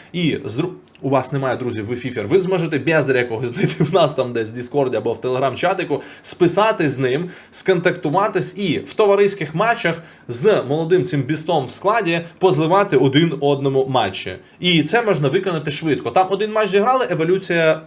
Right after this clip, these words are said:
виконалась на плейстайл. Один матч зіграли, еволюція виконалась. По черзі один одному позливайте матчі. Ми так з паном Сікаріо закрили це все діло там за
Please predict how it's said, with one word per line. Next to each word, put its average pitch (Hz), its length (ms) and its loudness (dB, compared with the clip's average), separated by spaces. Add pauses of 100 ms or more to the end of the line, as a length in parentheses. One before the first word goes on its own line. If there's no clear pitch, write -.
виконалась 101 600 -2
на 123 120 0
плейстайл. 107 480 -4
Один 202 240 -2
матч 214 160 -2
зіграли, 202 340 0
еволюція 156 380 -4
виконалась. 104 300 -6 (200)
По 240 120 2
черзі 214 340 4
один 180 240 2
одному 170 320 -2
позливайте 190 560 0
матчі. 247 360 -2
Ми 175 200 0
так 160 400 0
з - 80 -8
паном 165 280 0
Сікаріо 151 500 0
закрили 120 400 -2
це 117 140 -4
все 107 180 -10
діло 113 240 -2
там 98 180 -6
за 107 260 0